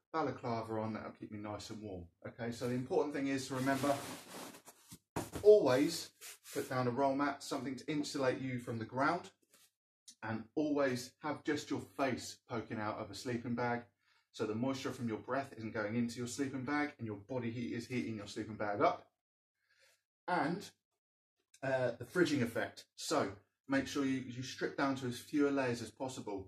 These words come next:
T-shirt, trousers or shorts. Uh, don't wrap up before you get in. If you are a bit cold before you get in, do some press-ups, do some squats, get that heart rate going. Okay, once you've got all your sleeping system out and then got into it, your heart rate's up a little bit,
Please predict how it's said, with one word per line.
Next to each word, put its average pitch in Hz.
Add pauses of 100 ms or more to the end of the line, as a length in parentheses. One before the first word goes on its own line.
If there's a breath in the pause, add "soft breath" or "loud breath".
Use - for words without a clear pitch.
T-shirt, 139
trousers 127
or 113
shorts. - (800)
Uh, 107
don't 123
wrap 120
up 113
before -
you 104
get -
in. 98
If 160
you 190
are 220
a -
bit -
cold 120
before 117
you 107
get 120
in, 170 (360 soft breath)
do 165
some 139
press-ups, -
do 165
some 139
squats, - (440 soft breath)
get 156
that 185
heart 147
rate 123
going. 101
Okay, 131
once 143
you've 135
got 156
all 160
your 139
sleeping 143
system 139
out 143
and 131
then 123
got 131
into 139
it, 135
your 139
heart 139
rate's 123
up 127
a -
little 120
bit, 123